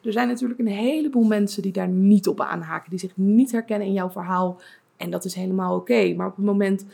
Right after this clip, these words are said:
dat er iemand is en die hoort een stukje van jouw verhaal en die denkt, "Hey, dat is leuk, want ik voel me heel erg verbonden met jou," dan komen ze ook naar jou toe om in dit geval een praatje te maken.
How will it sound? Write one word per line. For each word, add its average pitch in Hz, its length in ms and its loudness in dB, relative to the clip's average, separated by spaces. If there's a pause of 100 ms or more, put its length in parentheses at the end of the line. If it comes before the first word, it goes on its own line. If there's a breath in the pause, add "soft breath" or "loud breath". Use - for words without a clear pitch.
(300 loud breath)
dat 202 220 4
er 196 300 2 (360)
iemand 254 400 6
is 196 220 2
en 190 140 -2
die 190 120 -2
hoort 220 240 2
een 196 80 -2
stukje 247 400 -2
van 220 140 -2
jouw 190 180 0
verhaal 185 440 -2
en 190 60 -6
die 190 100 -2
denkt, 180 360 -2
"Hey, 175 260 -6
dat 185 200 -2
is 269 140 -6
leuk, - 300 -6
want 202 120 -4
ik 202 100 -4
voel 208 200 0
me 196 300 0
heel 208 280 0
erg 190 140 -4
verbonden 208 380 0
met 185 140 0
jou," 185 360 -2 (360 loud breath)
dan 202 200 4
komen 277 340 6
ze 220 80 2
ook 208 140 4
naar 190 160 0
jou 214 320 0
toe 190 340 -2 (440 loud breath)
om 233 340 8
in 214 100 2
dit 208 160 2
geval 190 260 -6
een 185 80 -8
praatje 247 400 0
te 196 120 -8
maken. - 460 -4